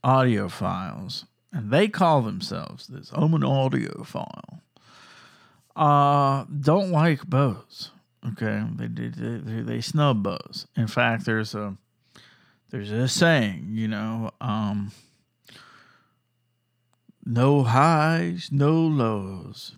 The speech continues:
must be Bose." Okay,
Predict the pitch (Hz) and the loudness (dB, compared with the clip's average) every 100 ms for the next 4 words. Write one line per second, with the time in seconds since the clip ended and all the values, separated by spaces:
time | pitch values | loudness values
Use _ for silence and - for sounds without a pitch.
0 | - 113 120 123 - - 127 120 120 117 | -10 -4 0 0 -2 -10 -4 -2 0 0
1 | 107 101 90 - - - - - - _ | -2 -2 -4 -8 -14 -20 -20 -20 -20 _
2 | _ - 131 104 110 104 | _ -10 -8 -4 -2 -2